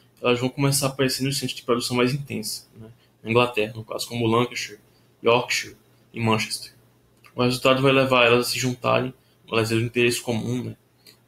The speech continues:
Vai, vai levar elas a se juntarem e, nos tempos de crise econômica, estabelecer uma ajuda mútua, né? Em mil setecentos e setenta e nove vai ser criada uma lei proibindo as associações,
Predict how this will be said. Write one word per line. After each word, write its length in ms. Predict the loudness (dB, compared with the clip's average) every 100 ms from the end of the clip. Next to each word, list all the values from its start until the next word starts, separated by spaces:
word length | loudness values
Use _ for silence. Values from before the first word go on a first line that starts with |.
| _ _ _ -2
Vai, 200 | 2 2
vai 420 | 0 2 4 4
levar 440 | 4 2 0 0
elas 360 | 0 -2 -4 -6
a 120 | -6
se 140 | -4
juntarem 540 | -6 -6 -2 -2 -2 -8 -16 _ _ _ _ _ _
e, 400 | -2 0 0 -2 -6 _ -6
nos 180 | -4 0
tempos 260 | -2 -2
de 100 | -4
crise 280 | -4 -4 -4
econômica, 460 | 0 0 0 -2 -4
estabelecer 540 | -2 2 2 2 2
uma 160 | 2 2
ajuda 260 | 2 0
mútua, 400 | 0 -4 -8 -18 _
né? 220 | -16 -16 -16 _ _ _ _ _ _ _ _ _ _ _ _ -20 -20 -20 _ -2
Em 80 | 2
mil 100 | 2
setecentos 340 | 2 0 -2
e 40 |
setenta 160 | -2 0
e 20 |
nove 160 | 2 4
vai 100 | 2
ser 140 | 0
criada 240 | 2 2 4
uma 100 | 2
lei 140 | 2
proibindo 380 | 2 2 2 -2
as 60 |
associações, 760 | -2 -4 0 0 0 -2 -4 -6